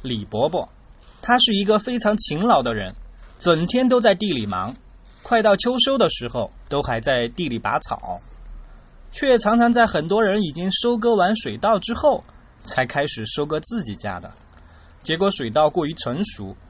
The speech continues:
常常掉落一地。后来收割完了又回头来捡田里的谷粒，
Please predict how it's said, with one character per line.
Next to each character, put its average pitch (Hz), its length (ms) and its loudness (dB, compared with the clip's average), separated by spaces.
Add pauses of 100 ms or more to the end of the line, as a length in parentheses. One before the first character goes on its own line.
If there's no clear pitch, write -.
(320)
常 151 220 -4
常 156 260 0
掉 160 180 2
落 143 140 2
一 120 140 -2
地。 156 240 -10 (500)
后 190 160 4
来 165 140 6
收 190 200 0
割 190 180 4
完 131 180 4
了 160 160 4
又 165 100 -2
回 151 220 -4
头 151 140 -2
来 143 200 4
捡 104 640 -4 (100)
田 123 260 -4
里 139 80 -4
的 120 120 -4
谷 98 200 -12
粒， 107 160 -8